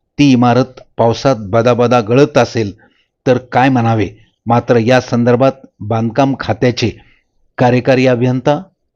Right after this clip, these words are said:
उपअभियंता तातडीने दखल घेऊन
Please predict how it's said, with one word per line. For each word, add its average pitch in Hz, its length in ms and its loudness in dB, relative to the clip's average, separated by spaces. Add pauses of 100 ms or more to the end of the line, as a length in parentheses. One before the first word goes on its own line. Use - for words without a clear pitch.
(120)
उपअभियंता 127 680 0 (1080)
तातडीने 135 520 2
दखल 123 380 -2
घेऊन 113 260 0